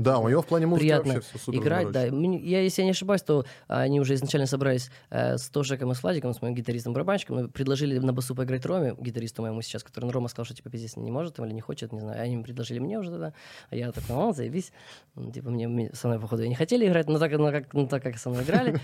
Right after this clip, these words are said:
Speaker 2: <laughs>
Speaker 1: в итоге я так и играл, и мне очень нравилось. И, а, мне не предложили, да что я постоянно принижаю свою, э, самооценку. Просто я ж не басист, поэтому мне не предложили, долбоёб. Я ж просто не басист.
Speaker 2: <laughs>
Speaker 1: А Рома-то басистом был, поэтому ему предложили, а не мне. Ну, в общем, потом играл я, я, и просто я очень люблю играть на басу.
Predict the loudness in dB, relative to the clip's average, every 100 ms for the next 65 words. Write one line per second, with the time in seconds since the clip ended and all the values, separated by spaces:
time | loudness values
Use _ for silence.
0 | -4 -4 0 2 4 2 4 2 0 -4
1 | -8 -6 -4 0 2 2 2 2 2 2
2 | 0 2 2 0 -2 -6 -20 -20 -20 _
3 | -6 -4 2 4 4 6 6 4 4 2
4 | 2 0 0 0 0 2 2 2 2 4
5 | 2 0 0 0 0 -4 -8 -10 -12 -16
6 | -8 -4 -4 -4 -4 -4 -2 0 2 0
7 | 0 -4 -2 0 2 0 0 0 -2 -2
8 | -2 0 0 -2 -4 -8 -20 -20 -20 -4
9 | 2 4 4 4 4 6 6 6 8 8
10 | 6 6 6 6 6 6 4 2 2 2
11 | 2 0 4 4 6 4 4 4 2 2
12 | 2 0 0 0 0 0 2 2 2 -2
13 | 2 2 2 2 0 2 2 2 0 0
14 | 2 4 4 4 2 -4 -4 -4 -4 -6
15 | -8 -10 -14